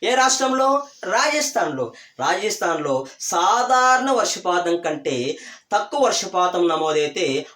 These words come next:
ఆ ప్రాంతం ఎడారిగా మార్ప-, మారడానికి అవకాశం ఉంది. అలాంటి ఎడారిని మన భారతదేశంలో, మన దేశానికి వాయువు దిశలో చూస్తాము. దాన్ని ఏమంటున్నాము?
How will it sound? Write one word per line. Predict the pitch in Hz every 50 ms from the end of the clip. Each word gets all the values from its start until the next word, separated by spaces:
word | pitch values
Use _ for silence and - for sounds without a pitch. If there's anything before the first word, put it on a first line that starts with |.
| - 131
ఆ | 147 156
ప్రాంతం | 151 156 156 156 170 185 202 185 151
ఎడారిగా | 147 160 165 170 165 165 170
మార్ప-, | 165 147 143 147 147 147 151 147 143
మారడానికి | 139 143 143 147 143 143 139 139 143
అవకాశం | 131 123 135 147 - - - 135
ఉంది. | 131 131 147 143 123 117 113 - - - - 131
అలాంటి | 135 143 147 147 147 135 127 123 120
ఎడారిని | 120 127 131 151 185 208 220 220 185 175 151 139 120 117 120 - - - -
మన | 143 147 143
భారతదేశంలో, | 131 123 131 135 156 180 220 226 233 190 175 160 156 - - 151 139 131 123 117 120 117 113 110 - - - - 120
మన | 131 139 143 143
దేశానికి | 139 143 156 175 180 - 233 226 220 220 214 - - 175 139 135 135 - - - - 123
వాయువు | 120 127 135 143 151 170 196 233 247 247 240
దిశలో | 190 185 180 - 180 156 156 143
చూస్తాము. | 135 135 131 - - 139 123 120 120 123 127 127 120 110 107 - - _ _ 135
దాన్ని | 151 165 175 175 180
ఏమంటున్నాము? | 175 180 175 170 170 175 180 180 180 185 185 185 185 185 185 185